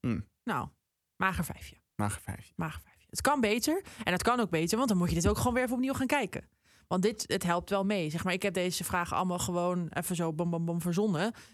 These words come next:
Speaker 2: dacht ik, ja, dit zijn allemaal dingen die ik ook wel weet. Ja, behalve natuurlijk die kijkcijfers, maar die heb ik opgezocht. Ehm, allemaal vragen die je weet, omdat ik het ook weer net allemaal lekker
Speaker 1: Ja,
Speaker 2: heb
Speaker 1: dat,
Speaker 2: gekeken.
Speaker 1: dat is waar. Nou ja, wel leuk.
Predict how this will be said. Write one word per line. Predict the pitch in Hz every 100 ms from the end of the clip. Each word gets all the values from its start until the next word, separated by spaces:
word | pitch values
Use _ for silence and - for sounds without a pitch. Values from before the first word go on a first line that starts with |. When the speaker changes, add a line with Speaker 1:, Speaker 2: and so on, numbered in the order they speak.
| _ 165
Speaker 2:
dacht | -
ik, | -
ja, | 175 151
dit | 160
zijn | - 170
allemaal | 175 190 185
dingen | 190 190
die | 190
ik | 185
ook | 170 185
wel | 175
weet. | 180 190
Ja, | 175
behalve | 165 185 185
natuurlijk | 180 175 170
die | 175
kijkcijfers, | 185 - 190 196 226
maar | 196 175 170
die | - 180
heb |
ik | 160
opgezocht. | 180 - 190 220 - - _ - - _
Ehm, | - 190 190 180 180 180 180 175 -
allemaal | - 175 180
vragen | 196 185
die | 202
je |
weet, | 185 190
omdat | 180 185 185
ik |
het | 180
ook | 135
weer | 180 180
net | 196 -
allemaal | 190 185
lekker | 180 180 180
Speaker 1:
Ja, |
Speaker 2:
heb | 135 127 113
Speaker 1:
dat, |
Speaker 2:
gekeken. | 185 95
Speaker 1:
dat | 101
is | -
waar. | - - - _ _ _ _ _ _
Nou | 202
ja, | 135
wel | 143
leuk. | 113 107 -